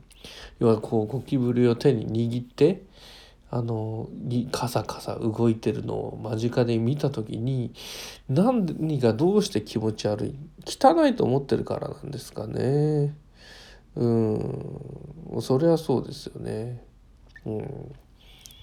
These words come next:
まあ、もちろんその、同じそっくりな形でおもちゃ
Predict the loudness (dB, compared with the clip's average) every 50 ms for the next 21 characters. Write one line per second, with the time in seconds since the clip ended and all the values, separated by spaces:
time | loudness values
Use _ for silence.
0 | -14 -4 -2 0 2 2 2 4 6 6 6 6 4 2 2 2 0 -2 -2 0
1 | 0 0 2 2 4 4 4 2 2 0 -2 -4 -4 -4 -4 -2 0 0 0 0
2 | 0 -2 -2 -2 -4 -4 -2 0 0 0 2 0 0 0 0 -2 -2 -2 -4